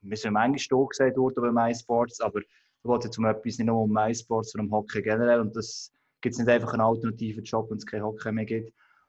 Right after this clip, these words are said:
Und ja, ich glaube, jetzt so gestern nicht, nicht nichts Spezielles gemacht, aber, äh, <laughs> es ist, äh, ganz okay gewesen, auch ein bisschen Familie und so, aber ja. Es ist jetzt eh speziell, dass wir eine Spezialausgabe, es ist erst die zweite, dass wir das mal eigentlich nicht mit Alkohol machen, sondern wirklich etwas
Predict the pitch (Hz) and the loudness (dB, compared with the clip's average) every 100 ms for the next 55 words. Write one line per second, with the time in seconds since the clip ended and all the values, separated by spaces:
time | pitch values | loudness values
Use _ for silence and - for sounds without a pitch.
0 | _ - 107 104 104 101 104 101 - 139 | _ 2 6 6 6 4 0 -4 0 6
1 | 220 240 160 147 143 135 139 139 135 147 | 8 6 4 -2 4 4 6 4 4 2
2 | 139 - 135 143 131 170 185 220 - 285 | 2 4 2 4 0 0 0 0 -2 0
3 | 220 247 - 131 135 - 123 117 120 117 | 2 2 2 4 4 2 -2 0 2 4
4 | 117 117 - _ _ _ - 113 120 117 | 2 0 -10 _ _ _ -14 -6 0 2
5 | 113 113 113 _ _ - 120 127 127 - | 4 2 -2 _ _ -6 -4 -4 -6 -2
6 | 135 156 - 123 123 123 135 113 120 123 | -2 -2 -4 -2 -2 -2 -4 -2 -2 -2
7 | 127 131 107 104 101 104 107 107 - - | -4 -6 -6 -6 -4 -4 -4 -6 -12 -12
8 | 135 156 156 175 175 170 175 170 160 147 | 0 2 4 2 2 0 0 2 4 2
9 | 131 - 135 135 135 165 170 156 147 131 | 2 -2 -2 4 6 4 2 2 2 4
10 | 147 - - 127 139 156 139 123 131 131 | 0 -2 -2 2 2 2 -4 2 4 4
11 | 131 120 117 113 110 117 110 110 120 - | 2 0 0 -2 -4 -4 -2 2 0 0
12 | 131 131 131 127 117 110 104 120 - 120 | -4 -2 0 -2 -4 -8 -6 -8 -8 -10
13 | - | -8